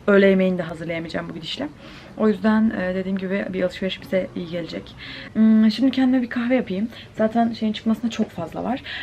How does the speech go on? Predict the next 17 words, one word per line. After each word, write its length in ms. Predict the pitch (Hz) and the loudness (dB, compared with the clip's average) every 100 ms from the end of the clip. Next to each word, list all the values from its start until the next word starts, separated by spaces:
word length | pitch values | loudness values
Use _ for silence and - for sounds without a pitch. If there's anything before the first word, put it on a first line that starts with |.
| - | -2
E, 380 | 196 190 175 175 180 | 2 4 2 -4 -6
bir, 160 | 190 190 - | -4 -4 -4
bir 80 | 190 | -12
buçuk 180 | - - | -12 -16
saate 320 | - 180 175 | -8 -6 -4
yakın 200 | 175 - | -6 -4
olması 380 | 196 170 175 - | -6 -6 -10 -12
lazım. 180 | 185 175 | -12 -10
Hatta 240 | 185 180 | -8 -4
bakalım 280 | 175 170 175 170 | -4 -4 -6 -6
hemen 140 | 165 | -6
telefondan. 520 | 160 170 - 165 175 190 - - - - - - - - - - - - - - - - - - - - - - - - - - - - - - - - - - - - - | -8 -12 -8 -6 -6 -8 -14 -14 -14 -14 -20 -20 -20 -20 -20 -20 -20 -20 -20 -20 -20 -20 -20 -20 -20 -20 -20 -20 -20 -20 -20 -20 -20 -20 -20 -20 -20 -20 -20 -20 -20 -20 -14
Bir 60 | 160 | -12
saatten 540 | - 170 160 - 165 | -6 -6 -4 -8 -8
fazla 420 | 160 156 156 - | -8 -10 -8 -8
var 280 | 156 156 - | -8 -10 -12
çıkmasına. 540 | - - 180 160 - | -14 -12 -12 -14 -12